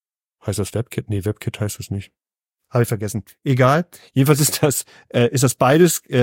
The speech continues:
äh, ähm, äh, zusammen. Das heißt, du, äh, hast einmal deinen, äh, deinen View, wo du die Button einfach platzieren kannst. Und auf der anderen Seite sieht man den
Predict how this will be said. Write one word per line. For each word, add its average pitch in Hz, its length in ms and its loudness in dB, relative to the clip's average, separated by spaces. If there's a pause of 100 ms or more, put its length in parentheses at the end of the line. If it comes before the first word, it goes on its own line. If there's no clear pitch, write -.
(140)
äh, 113 640 -2
ähm, 104 320 -6
äh, 107 80 -6
zusammen. 107 460 0
Das 110 220 -4
heißt, 123 320 2
du, 117 200 0 (520)
äh, 110 80 -4
hast 110 560 -2
einmal 127 560 2 (440)
deinen, 113 720 0
äh, 110 680 -6
deinen 104 520 -2
View, 143 280 4 (580)
wo 117 140 0
du 110 80 -2
die 104 120 -4
Button 113 480 0 (120)
einfach 113 280 -2
platzieren 135 400 0
kannst. - 420 -2 (680)
Und 120 240 0
auf 110 120 0
der 117 100 -2
anderen 143 240 2
Seite 196 560 2
sieht 127 240 -4
man 120 240 2
den 104 400 -2